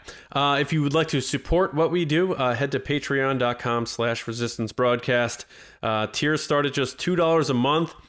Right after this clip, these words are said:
And as you go up in the tiers, there's more perks, rewards, merch, benefits. Uh, we also have a Discord chat,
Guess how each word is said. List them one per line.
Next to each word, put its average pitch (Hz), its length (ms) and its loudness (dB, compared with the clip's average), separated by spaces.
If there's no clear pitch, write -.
And 120 260 0
as 113 180 0
you 117 60 -2
go 135 160 2
up 135 80 0
in 127 80 -2
the 120 80 0
tiers, 160 400 0
there's 110 200 -2
more 113 560 0
perks, 175 340 -2
rewards, 127 520 0
merch, 113 420 -2
benefits. 117 640 -2
Uh, 104 340 -6
we 110 80 -2
also 107 220 -2
have 104 420 -4
a 104 280 -4
Discord 113 420 -4
chat, 107 440 -2